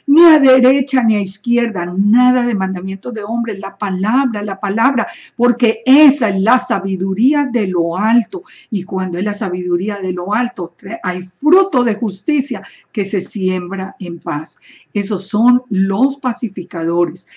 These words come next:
los que vienen con la sabiduría de la palabra del Eterno. Pero el que no viene con, con la palabra del Eterno, sino con palabra de hombre, es el que viene a hacer contención.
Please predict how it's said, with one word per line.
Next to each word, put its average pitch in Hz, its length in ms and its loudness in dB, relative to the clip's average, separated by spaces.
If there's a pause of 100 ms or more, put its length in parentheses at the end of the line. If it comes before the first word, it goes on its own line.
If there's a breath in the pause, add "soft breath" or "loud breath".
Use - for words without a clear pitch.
(180 loud breath)
los 208 380 0
que 190 160 0
vienen 226 680 4
con 175 280 -6
la 175 100 -4
sabiduría 180 800 -6 (120)
de 208 140 0
la 208 260 -2
palabra 214 640 0
del 196 200 -4
Eterno. 185 520 -8 (440 soft breath)
Pero 196 480 0
el 208 280 -2
que 190 200 0
no 214 340 4
viene 233 600 0
con, 185 320 -4 (140)
con 208 100 -4
la 185 140 -4
palabra 185 320 -2
del 196 140 -2
Eterno, 214 400 -4
sino 180 160 -10
con 214 200 -8
palabra 190 440 -4
de 190 100 -2
hombre, 190 420 -6 (360 soft breath)
es 214 160 -6
el 180 120 -4
que 196 120 -2
viene 180 560 -4
a 180 60 -10
hacer 180 280 -8
contención. 170 800 -10